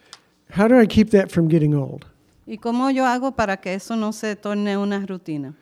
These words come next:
Speaker 1: So Psalm one hundred and five starts,
Speaker 2: Empieza el Salmo ciento cinco.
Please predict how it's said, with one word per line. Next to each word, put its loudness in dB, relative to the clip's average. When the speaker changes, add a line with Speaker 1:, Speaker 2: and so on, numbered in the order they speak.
Speaker 1:
So 2
Psalm 6
one 8
hundred 4
and 2
five 4
starts, -4
Speaker 2:
Empieza -6
el -4
Salmo 0
ciento -2
cinco. -4